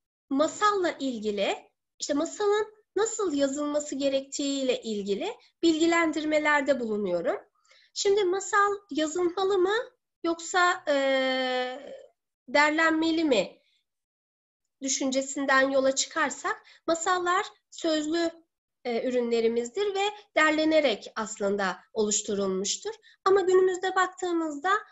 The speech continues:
masal yazan pek çok masal yazarımız bulunmaktadır. E, oradan yola çıkarak bizler de, e, yapabildiğimiz ölçüde tabii ki derslerimizde masal yazmaya, yazdırmaya önem veriyoruz arkadaşlar.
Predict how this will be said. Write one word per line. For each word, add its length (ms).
masal 420
yazan 420
pek 220
çok 220
masal 340
yazarımız 580
bulunmaktadır. 760
E, 300
oradan 380
yola 200
çıkarak 500
bizler 380
de, 200
e, 60
yapabildiğimiz 840
ölçüde 480
tabii 360
ki 220
derslerimizde 720
masal 460
yazmaya, 480
yazdırmaya 760
önem 360
veriyoruz 460
arkadaşlar. 680